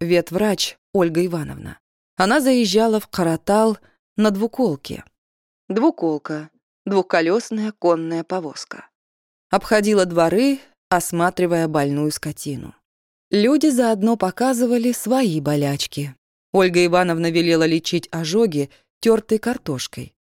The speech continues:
показала, как наложить прохладную массу на волдыри, завязала ноги чистой тканью. Ветврач деревенским девчонкам казалась богиней.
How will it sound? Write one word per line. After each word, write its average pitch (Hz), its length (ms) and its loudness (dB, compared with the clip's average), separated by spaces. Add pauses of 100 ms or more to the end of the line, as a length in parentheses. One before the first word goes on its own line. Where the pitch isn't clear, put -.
показала, 180 500 2
как 160 240 -4
наложить 160 440 0
прохладную 151 640 0
массу 151 400 -4
на 151 120 -2
волдыри, 147 560 0 (400)
завязала 208 560 2
ноги 220 360 0
чистой 185 420 -8
тканью. 123 580 -10 (640)
Ветврач 196 640 0
деревенским 185 640 0
девчонкам 180 800 -2 (340)
казалась 196 640 0
богиней. 151 840 -8